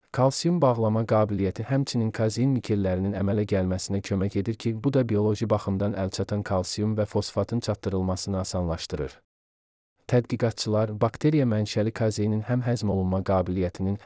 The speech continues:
həm də strukturunun malqara mənşəli kazeinə oxşar olduğunu müəyyən ediblər.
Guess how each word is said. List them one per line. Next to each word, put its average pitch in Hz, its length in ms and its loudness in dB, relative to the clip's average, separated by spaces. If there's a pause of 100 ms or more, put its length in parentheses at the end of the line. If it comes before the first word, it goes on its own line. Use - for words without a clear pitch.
həm 139 160 2
də 127 80 0
strukturunun 104 720 -2
malqara 104 480 0
mənşəli 107 320 -2
kazeinə 101 480 0
oxşar 98 320 -2
olduğunu 95 520 0
müəyyən 92 360 0
ediblər. - 460 -8